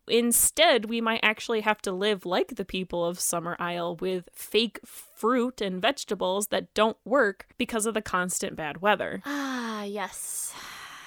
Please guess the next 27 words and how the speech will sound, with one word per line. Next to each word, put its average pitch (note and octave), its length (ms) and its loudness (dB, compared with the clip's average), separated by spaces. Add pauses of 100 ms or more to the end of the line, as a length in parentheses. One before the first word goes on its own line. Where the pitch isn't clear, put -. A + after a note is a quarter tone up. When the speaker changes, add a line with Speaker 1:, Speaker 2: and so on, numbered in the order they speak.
(300)
Speaker 2:
Delicious F#3+ 960 -10 (160)
government-issued F3 920 -8
food. C#3+ 440 -12 (600)
I C4 180 2
think E4+ 280 -6
it's - 240 -6
kind A#3+ 240 0
of A3 80 -8
interesting A3 600 -4
that, F3 360 2
um, F3 440 -2
a G3 100 -2
rowan G#3 500 -2
tree F4+ 360 -6 (500)
is A#3+ 220 -2 (160)
a A3 220 4
symbol A#3 520 -4
of F#3 440 -2
wisdom G3 680 -6
and A3 200 -6
growth G3+ 500 -6
and G#3+ 220 -6
new A#3 180 -6
life, A3 580 -4
and G3 200 -6 (380)
Sergeant B3 500 -2
Howie A#3 400 -2